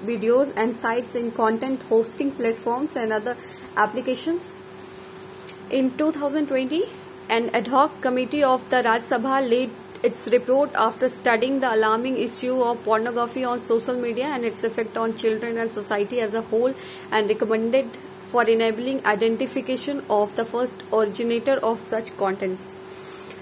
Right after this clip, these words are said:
The government brought video streaming over the top O T T platforms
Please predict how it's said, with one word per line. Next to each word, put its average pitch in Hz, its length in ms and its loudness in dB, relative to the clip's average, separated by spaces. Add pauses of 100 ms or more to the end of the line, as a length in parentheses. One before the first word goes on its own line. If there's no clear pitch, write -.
(120)
The 269 100 8
government 339 500 4
brought 254 300 4
video 262 400 0
streaming 294 520 2
over 226 200 6
the 240 140 2
top 254 320 2 (380)
O 233 120 8
T 240 160 0
T 294 160 2
platforms 254 680 0